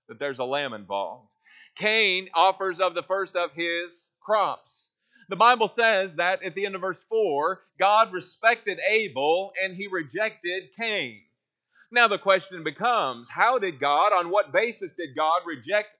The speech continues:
A-, uh, reject Cain and accept Abel? Two passages I want you to write down as far as the margin goes, or at least on your study sheet.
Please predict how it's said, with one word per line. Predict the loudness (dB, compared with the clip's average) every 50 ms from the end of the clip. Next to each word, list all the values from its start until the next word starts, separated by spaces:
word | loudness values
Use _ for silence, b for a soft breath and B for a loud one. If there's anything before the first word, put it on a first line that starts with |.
| -4 -2
A-, | 0 0 0 -2 -4
uh, | -6
reject | -6 -8 -8 -6 -6 -6 -6 -6 _ -10
Cain | -6 -4 -4 -4 -4 -6 -8 -8 -6
and | -4 -4
accept | -4 -6 -8 -6 -4 -4 -4 -4 -8 _ -8 -4
Abel? | -4 -4 -4 -4 -10 -16 -20 -20 _ _ _ _ _ _ _ _ _ _ _ _ _ _
Two | -10 -8 -6
passages | -2 0 0 0 0 -4 -10 -12 -12 -8 -4
I | -4 -4
want | -4 -4 -8 -8
you | -8 -8
to | -8 -6
write | -2 -2 -2 -2 -2
down | -2 -4 -2 -4 -4 -8
as | -10 -10
far | -8 -6 -6 -6
as | -8
the | -10 -12
margin | -10 -8 -6 -6 -8 -10 -16 -12
goes, | -10 -8 -8 -8 -10 -12
or | -14 -16
at | -14 -14
least | -14 -14 -10 -10
on | -10 -10
your | -10 -16
study | -18 -12 -12 -12 -12 -12
sheet. | -16 -18 -16 -16 -16 -16